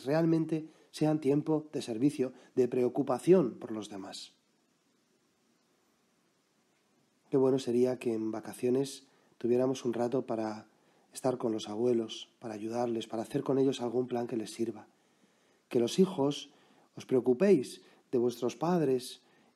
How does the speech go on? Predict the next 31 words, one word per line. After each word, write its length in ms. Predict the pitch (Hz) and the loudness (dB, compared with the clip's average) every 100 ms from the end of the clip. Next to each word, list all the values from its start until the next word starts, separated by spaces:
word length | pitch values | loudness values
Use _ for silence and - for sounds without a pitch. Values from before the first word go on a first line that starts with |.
| - | -8
y, 340 | 143 131 131 | -6 -2 -2
y 60 | 127 | 0
tratéis 400 | 127 123 156 147 | 0 4 4 6
de, 260 | 135 123 | 4 2
de, 180 | 123 117 | 0 -2
bueno, 280 | 113 151 147 | 0 2 2
pues 120 | 143 | 2
de 80 | 123 | 0
hacerles 300 | 147 180 175 | 2 4 4
descansar 500 | 147 131 127 127 170 | 2 0 -2 0 0
a 120 | 156 | 2
ellos 320 | 170 151 139 143 | 2 2 -2 -2
en 100 | 127 | -2
el 100 | 123 | -2
servicio 420 | 123 165 175 151 | 2 4 4 2
del 120 | 131 | 2
día 180 | 143 139 | 2 2
a 40 | |
día 240 | 147 190 143 | 4 4 4
y, 220 | 123 - - - - - | 0 -6 -18 -20 -12 -4
y 100 | 139 | -2
mamá 340 | 131 131 180 | 0 4 4
a 40 | 175 | 4
veces 260 | 160 165 | 2 4
no 100 | 180 | 4
descansa. 600 | 170 117 156 180 185 - _ _ _ _ _ _ _ _ _ _ _ _ _ _ _ _ _ - | 4 2 -2 -4 -6 -14 _ _ _ _ _ _ _ _ _ _ _ _ _ _ _ _ _ -4
Mamá, 220 | 127 135 | 0 2
de-, 120 | 131 | 0
tranquila, 420 | - 117 170 160 | -4 -4 -2 0
descansa, 500 | 120 - 160 170 131 | -2 -4 -4 -4 -6
que, 280 | 120 117 | -4 -4